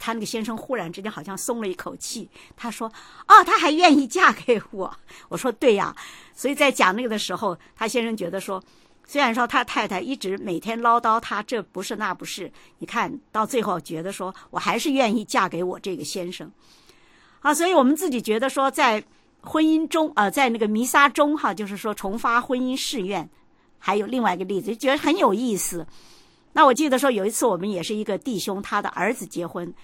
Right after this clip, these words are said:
那他儿子结婚选的日期就是他跟他太太结婚的同一天。那三十年后他的儿子要娶媳妇儿了，他跑来找我，他说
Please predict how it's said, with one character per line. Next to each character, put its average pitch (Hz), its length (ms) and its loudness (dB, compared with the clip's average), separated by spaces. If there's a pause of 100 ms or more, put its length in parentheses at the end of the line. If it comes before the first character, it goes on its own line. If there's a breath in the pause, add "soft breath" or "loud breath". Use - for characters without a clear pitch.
(260 soft breath)
那 262 120 2
他 285 100 8
儿 247 160 8
子 247 120 -4
结 208 120 -4
婚 247 180 -4
选 - 440 -4
的 196 100 -6
日 269 220 -2
期 208 320 -6
就 208 160 -4
是 170 160 -8
他 294 400 6
跟 285 240 -4
他 247 160 -2
太 214 180 -4
太 180 140 -6
结 160 220 -8
婚 175 160 -8
的 175 100 -6
同 165 260 -6
一 196 120 -8
天。 190 280 -8 (540 soft breath)
那 202 100 -2
三 285 240 4
十 285 120 2
年 185 200 -2
后 202 220 0
他 196 180 -4
的 - 100 -4
儿 202 220 -4
子 202 120 -6
要 175 160 -6
娶 - 200 -12
媳 - 240 -10
妇 220 120 -8
儿 190 80 -2
了， - 120 -12 (460 soft breath)
他 226 160 -2
跑 208 140 -4
来 185 160 -2
找 185 240 -2
我， 196 160 -2
他 202 180 -4
说 196 260 -6